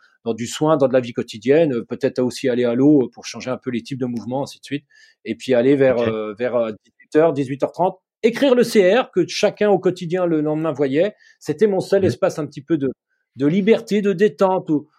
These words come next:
Speaker 1: où j'avais créé ça un peu comme une pièce de théâtre, une B D de Tintin, pour penser à autre
Speaker 2: Ouais.
Speaker 1: chose,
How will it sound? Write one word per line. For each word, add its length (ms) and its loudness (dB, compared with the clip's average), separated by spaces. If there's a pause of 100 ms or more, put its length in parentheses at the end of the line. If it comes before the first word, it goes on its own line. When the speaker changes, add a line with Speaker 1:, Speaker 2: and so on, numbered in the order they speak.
(100)
Speaker 1:
où 80 -8
j'avais 240 2
créé 180 0
ça 160 -2
un 40 -2
peu 100 -6
comme 140 -2
une 100 -6
pièce 160 0
de 80 2
théâtre, 360 2
une 80 -6
B 100 -2
D 140 0
de 60 -8
Tintin, 380 -6 (280)
pour 140 -16
penser 280 -2
à 20 4
autre 180 0
Speaker 2:
Ouais. 80 6
Speaker 1:
chose, 240 0